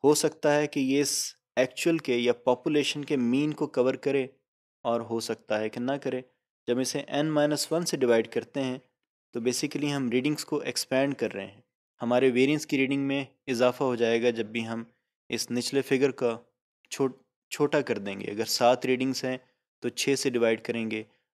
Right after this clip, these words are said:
अगर ग्यारह रीडिंग्स हैं तो दस से डिवाइड करेंगे, तो हमारे इस वेरिएंस का साइज बढ़ जाएगा। और पॉसिबल है कि हम बायसनेस से निकल जाएं और एक्चुअल डेटा के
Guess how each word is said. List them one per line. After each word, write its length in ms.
अगर 200
ग्यारह 360
रीडिंग्स 400
हैं 180
तो 140
दस 220
से 140
डिवाइड 280
करेंगे, 420
तो 60
हमारे 360
इस 160
वेरिएंस 420
का 140
साइज 360
बढ़ 160
जाएगा। 440
और 560
पॉसिबल 420
है 300
कि 260
हम 180
बायसनेस 520
से 140
निकल 300
जाएं 260
और 260
एक्चुअल 500
डेटा 340
के 320